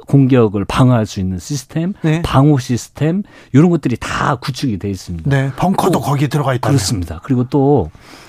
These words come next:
Speaker 1: 이 뭐냐, 그 내진 설계도요, 팔 점 삼팔처럼 완벽한 내진 설계가 되는 이렇게 좋은 새 건물을,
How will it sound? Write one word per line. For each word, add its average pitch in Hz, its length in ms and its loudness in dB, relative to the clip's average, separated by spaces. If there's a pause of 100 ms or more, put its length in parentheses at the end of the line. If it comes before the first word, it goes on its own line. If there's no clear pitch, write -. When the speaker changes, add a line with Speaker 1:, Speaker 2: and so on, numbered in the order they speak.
(200)
Speaker 1:
이 110 260 2
뭐냐, 104 380 2
그 95 200 -8
내진 143 400 4
설계도요, 127 640 -2
팔 - 220 -8
점 190 260 -2
삼팔처럼 123 720 -4
완벽한 143 580 2
내진 117 280 0
설계가 139 420 -2
되는 123 260 0
이렇게 147 360 2
좋은 135 360 2 (300)
새 226 260 2
건물을, 127 680 2